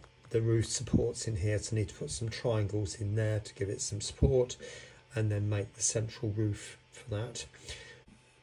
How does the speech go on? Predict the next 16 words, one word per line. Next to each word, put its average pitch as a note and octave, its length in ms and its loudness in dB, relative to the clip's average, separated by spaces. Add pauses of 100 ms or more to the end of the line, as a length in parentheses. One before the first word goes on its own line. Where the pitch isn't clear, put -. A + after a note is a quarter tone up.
(680)
Welcome D3 400 10
back. G2+ 380 4 (380)
I've C3 280 6
been D3+ 220 8
experimenting, G#2+ 1160 6 (320)
I A#2 160 4
know. F2+ 380 -2 (500)
But D3 120 10
anyway, B2+ 400 8 (800)
roof D#3+ 320 12
textures. - 760 2 (240)
Now, B2+ 320 4
I C#3+ 80 10
could - 540 8
go A#2+ 180 12
ahead A2 440 4